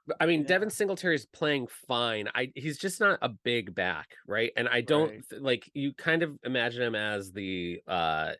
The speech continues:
Speaker 1: uh, God, what's his name? That was, that was always on, on Philly. Um, the little guy. He's, he's almost more like an Austin Eckler, but he's not quite
Speaker 2: Austin,
Speaker 1: as,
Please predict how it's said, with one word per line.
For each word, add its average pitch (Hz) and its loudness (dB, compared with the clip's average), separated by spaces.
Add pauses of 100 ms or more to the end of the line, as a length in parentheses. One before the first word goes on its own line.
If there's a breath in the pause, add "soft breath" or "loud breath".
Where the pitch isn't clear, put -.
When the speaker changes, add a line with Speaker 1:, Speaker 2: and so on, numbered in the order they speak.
(260)
Speaker 1:
uh, 73 0 (920)
God, 92 0
what's 95 -2
his 98 -8
name? 78 -2
That 87 -4
was, 90 -2 (240)
that - -4
was 90 -4
always 92 0
on, 87 -2
on 87 0
Philly. 85 2 (220)
Um, 87 2 (220)
the 101 0
little 101 4
guy. 80 -4 (1080)
He's, 147 -2
he's 151 6
almost 196 6
more 113 6
like 98 4
an 90 0
Austin 92 0
Eckler, 90 0
but 80 -2
he's 90 -2
not 110 2
quite 95 0
Speaker 2:
Austin, 73 -4
Speaker 1:
as, 85 -2